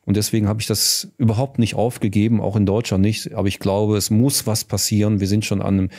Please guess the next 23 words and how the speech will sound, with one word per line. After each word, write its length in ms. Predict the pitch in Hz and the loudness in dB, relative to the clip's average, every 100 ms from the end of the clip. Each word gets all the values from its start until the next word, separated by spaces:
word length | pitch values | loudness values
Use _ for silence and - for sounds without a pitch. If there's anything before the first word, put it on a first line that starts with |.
| - _ | -20 _
an 100 | 101 | -2
einem 80 | 101 | 0
späten 460 | 98 - 104 101 87 | 0 -2 -2 -2 -2
Punkt. 360 | 90 80 80 - - - - - - - _ | -2 -4 -8 -18 -20 -20 -20 -20 -20 -20 _
Ich 140 | - 120 | -2 0
schlage 380 | 123 135 135 117 | 0 0 0 0
siebzehn 420 | 139 - - 127 | -2 -2 -2 0
Maßnahmen 540 | 117 127 - 107 107 | 0 0 0 0 2
deswegen 480 | 110 135 120 123 110 | 0 0 0 2 0
vor, 420 | - 107 117 131 - _ - | 0 0 0 -2 -6 _ -6
weil 400 | 95 101 104 107 | -2 0 0 -2
es 220 | - 101 113 | -4 0 2
nicht 200 | 120 - | 0 0
mit 220 | 107 - | -4 -2
einer 320 | 107 107 - | 0 0 0
einzelnen 460 | 104 123 - 104 98 | 0 0 0 2 2
Maßnahme 640 | 98 101 107 98 98 95 311 - _ _ _ _ _ _ - | 0 -2 -2 2 2 0 -6 -20 _ _ _ _ _ _ -4
man 180 | 101 95 | 0 0
dem 380 | 101 98 - _ | 0 0 -4 _
Problem 400 | - 95 101 95 | -4 0 0 0
Herr 280 | 87 131 131 | -2 -2 0
werden 300 | 98 87 85 | 0 0 -2
kann, 260 | 82 82 | -2 -2